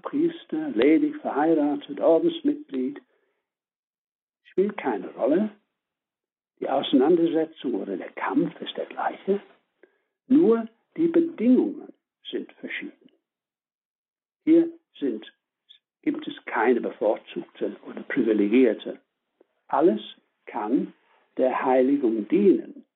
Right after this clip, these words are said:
Und das vermeintlich Heiligste kann uns selbst verlieren lassen, wenn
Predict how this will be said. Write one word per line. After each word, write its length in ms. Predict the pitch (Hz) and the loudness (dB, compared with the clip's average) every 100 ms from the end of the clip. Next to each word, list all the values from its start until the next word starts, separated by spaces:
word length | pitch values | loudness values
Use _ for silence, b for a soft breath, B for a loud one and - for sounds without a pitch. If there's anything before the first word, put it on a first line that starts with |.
| _ _ _ _ _ _ _ _ | _ _ _ _ _ _ _ _
Und 140 | 151 | -2
das 160 | 147 151 - | 0 0 -4
vermeintlich 640 | - 131 147 180 190 - 143 - - | -2 0 4 4 4 -2 -12 -12 -6
Heiligste 880 | 165 247 190 - - - - - - _ _ _ _ _ _ _ _ _ _ _ _ - | 0 2 2 -2 -16 -18 -16 -16 -16 _ _ _ _ _ _ _ _ _ _ _ _ -6
kann 320 | 143 175 - - | 0 0 0 -4
uns 300 | 151 160 165 - - _ | 0 0 0 -10 -16 _
selbst 720 | 120 123 131 165 - - - _ _ _ _ | -2 4 4 4 -2 -20 -20 _ _ _ _
verlieren 640 | 139 127 127 143 127 107 | -6 0 4 4 4 0
lassen, 420 | 120 135 - - - _ _ _ _ _ _ _ _ | -2 -4 -10 -12 -14 _ _ _ _ _ _ _ _
wenn 440 | 110 104 110 143 | -4 0 2 0